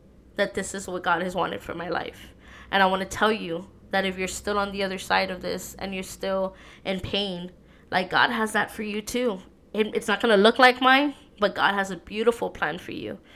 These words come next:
But you have to believe it. Please, please don't live in shame. Don't live in guilt.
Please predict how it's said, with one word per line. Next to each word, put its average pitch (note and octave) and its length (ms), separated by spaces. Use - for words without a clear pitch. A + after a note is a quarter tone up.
But G#3 140
you G3+ 80
have G3 160
to - 80
believe F#3+ 340
it. - 160
Please, A#3 420
please A3 440
don't - 260
live F3+ 180
in F3+ 80
shame. F3+ 480
Don't G3+ 220
live A3 120
in G3+ 140
guilt. - 560